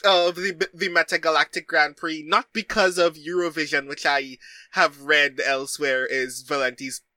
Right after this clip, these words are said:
uh, particular touchstone for, um, uh, the Grand Prix. But, uh, some of you may know for the last couple of years on, on my Twitch, I do a recap of a, uh, Japanese New Year stream called the Kohaku Utagassen,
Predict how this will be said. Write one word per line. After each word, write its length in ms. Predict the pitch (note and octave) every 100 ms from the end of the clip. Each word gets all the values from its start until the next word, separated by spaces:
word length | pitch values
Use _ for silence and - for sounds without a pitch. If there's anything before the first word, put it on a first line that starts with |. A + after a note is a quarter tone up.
| _
uh, 280 | C#3+ C#3 B2+
particular 540 | B2+ F3 - - C3+ A#2
touchstone 640 | - D#3 - - B2 A2+
for, 480 | - C3+ B2 A2+ - - - _ -
um, 500 | C3 B2 A#2 A2 A2 _ _ _ -
uh, 200 | C#3+ C3
the 140 | B2+
Grand 340 | B2+ C3+ B2 A#2+
Prix. 320 | C#3+ A#2+ A2+ _ _ C3+
But, 380 | E3 D3 - - - -
uh, 80 |
some 220 | D#3+ A#3 G3+
of 100 | F#3
you 120 | G3+
may 180 | F#3+ F#3
know 320 | F3+ F3+ E3+
for 140 | -
the 140 | F3 F3+ E3
last 260 | D#3+ D#3+
couple 240 | - E3+ D3+
of 80 |
years 300 | D3 D3+ D#3
on, 200 | D#3+ D3+ -
on 200 | D#3 D#3
my 160 | D3 C#3+
Twitch, 420 | - D#3+ C#3 - -
I 260 | C#3+ C#3
do 400 | C#3 C#3+ C#3+ C3+ -
a 100 | C#3+
recap 460 | C#3 D3+ - C3+ C3
of 140 | C#3
a, 280 | C#3+ B2+ B2 -
uh, 220 | C3 B2
Japanese 580 | - C3+ C3+ C#3+ D3+ C#3+
New 160 | C#3+
Year 240 | C3 C#3 C#3
stream 300 | - C#3 C3+
called 200 | D3 C3+
the 80 |
Kohaku 480 | B2 F3 D#3 - E3+
Utagassen, 680 | - C#3+ C3+ B2+ C3+ A2 C3